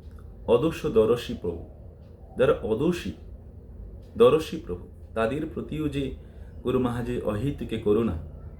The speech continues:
তাদের গুণ দর্শন করা আমরা গুরু মহারাজের মধ্যে দেখেছি। প্রচণ্ড গুণান্বিত গুরু মহারাজের মধ্যে আমরা দেখেছি। তো সেই গুণান্বিত আমরা কিঞ্চিত হলেও আমাদেরকে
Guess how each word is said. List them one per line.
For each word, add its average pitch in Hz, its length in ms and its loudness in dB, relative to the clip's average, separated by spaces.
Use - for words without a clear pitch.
তাদের 113 340 2
গুণ 117 340 0
দর্শন 117 420 4
করা 107 200 2
আমরা 98 200 0
গুরু 92 200 0
মহারাজের 90 380 0
মধ্যে 90 240 -4
দেখেছি। - 380 -8
প্রচণ্ড 180 380 4
গুণান্বিত 135 560 2
গুরু 92 200 -2
মহারাজের 87 520 -4
মধ্যে 87 280 -4
আমরা 85 240 0
দেখেছি। 87 400 -4
তো 170 80 -2
সেই 180 220 2
গুণান্বিত 143 680 2
আমরা 139 400 2
কিঞ্চিত 104 440 -2
হলেও 107 360 4
আমাদেরকে 104 600 0